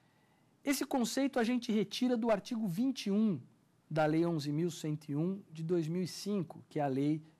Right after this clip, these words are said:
de Recuperação e Falências. Então, primeiro aspecto importante que nós temos que prestar atenção. O administrador judicial é um profissional.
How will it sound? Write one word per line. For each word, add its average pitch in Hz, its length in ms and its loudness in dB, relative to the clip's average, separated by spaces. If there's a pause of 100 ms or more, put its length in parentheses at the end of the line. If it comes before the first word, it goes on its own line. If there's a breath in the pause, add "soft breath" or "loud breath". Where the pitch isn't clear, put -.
(100)
de 147 160 -4
Recuperação 143 880 -4
e 143 180 -2 (340 soft breath)
Falências. - 680 -6 (260 soft breath)
Então, 330 240 2 (320)
primeiro 330 300 4
aspecto 254 480 0
importante 226 640 2
que 208 120 -6
nós 185 180 -4
temos 190 300 -2
que 180 280 -2 (220 loud breath)
prestar 220 380 2
atenção. 180 640 -6 (880 soft breath)
O 233 100 2
administrador 233 760 0
judicial 196 600 0
é 190 60 0
um 214 140 -2
profissional. 180 1300 -6